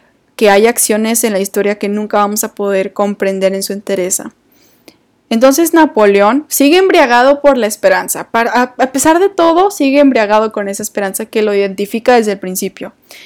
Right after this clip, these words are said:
Entonces, Borisov, veinticinco de noviembre, es la última pelea que define. Están a treinta grados bajo cero. O sea, ya es una cuestión terrible para la, para los franceses, la,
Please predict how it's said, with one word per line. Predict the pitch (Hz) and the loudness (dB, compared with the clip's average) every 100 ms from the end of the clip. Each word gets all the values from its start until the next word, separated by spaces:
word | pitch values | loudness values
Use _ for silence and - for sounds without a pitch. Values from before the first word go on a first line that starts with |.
| - _ _ | -20 _ _
Entonces, | 226 226 277 277 330 - - _ _ _ _ _ _ _ _ _ | -2 4 4 4 2 0 -4 _ _ _ _ _ _ _ _ _
Borisov, | 226 233 240 262 285 269 285 - _ | 0 2 4 2 4 4 2 -4 _
veinticinco | 214 214 208 220 220 226 | -4 -2 -2 -2 0 0
de | 226 | 0
noviembre, | 214 196 196 196 220 220 | 0 -2 -2 -2 -2 -2
es | 220 | 0
la | 214 | 0
última | 208 214 220 220 | 0 -2 -6 -4
pelea | 196 190 196 208 | -2 0 0 -2
que | - 208 | -4 -4
define. | 196 - 202 185 208 - _ _ - - - | -4 -4 -4 -4 -8 -12 _ _ -20 -20 -6
Están | 226 226 269 | -2 2 4
a | 311 | 4
treinta | 311 294 285 294 | 2 0 2 4
grados | 285 262 262 | 6 4 4
bajo | 269 - | 0 0
cero. | 214 - 147 - - | -2 -2 -2 -4 -6
O | |
sea, | - 202 | 0 2
ya | 214 233 254 | 2 2 2
es | 269 | 2
una | 294 302 294 | 2 2 2
cuestión | 277 - 202 196 233 - | 0 0 -2 -4 -8 0
terrible | 220 226 247 262 262 254 254 | 2 4 4 2 2 4 2
para | 262 240 208 | 2 2 2
la, | 196 190 190 - | 2 2 0 -2
para | 214 202 196 | 0 2 2
los | 196 196 - | 0 -2 -4
franceses, | 185 196 202 208 247 254 | -6 -2 -2 0 -2 0
la, | 208 196 190 | 0 0 0